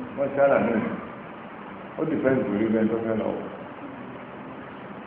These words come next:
Bẹ́ẹ̀ pọ̀ fẹ́ ọjẹ́, ṣùgbọ́n táwọn èèyàn tí ìṣe lẹ́kọ̀ọ́ bá béèrè pé ká lè máa wò, wọ́n fọ́n pé kí ló fẹ́ lọ wò? Kí ló fẹ́ rí mẹ́?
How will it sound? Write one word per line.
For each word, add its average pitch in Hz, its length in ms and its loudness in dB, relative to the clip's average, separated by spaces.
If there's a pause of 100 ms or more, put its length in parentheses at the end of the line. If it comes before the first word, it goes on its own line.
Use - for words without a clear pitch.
(920)
Bẹ́ẹ̀ 139 240 2
pọ̀ 131 160 4
fẹ́ 135 240 6 (1200)
ọjẹ́, 117 400 4 (340)
ṣùgbọ́n 120 300 0
táwọn 143 280 6 (480)
èèyàn 110 300 2
tí - 140 -2
ìṣe 120 260 0
lẹ́kọ̀ọ́ 135 320 6
bá 120 80 6
béèrè 123 320 2
pé 95 140 0
ká 107 140 2
lè 113 160 2
máa 117 140 4
wò, 104 180 4
wọ́n - 220 -4
fọ́n 139 140 -2
pé 139 100 -4
kí 151 80 2
ló 143 100 8
fẹ́ 143 140 6
lọ 127 80 8
wò? 113 160 6 (1300)
Kí - 140 0
ló 151 160 12
fẹ́ 160 180 12
rí 160 80 12
mẹ́? 156 160 6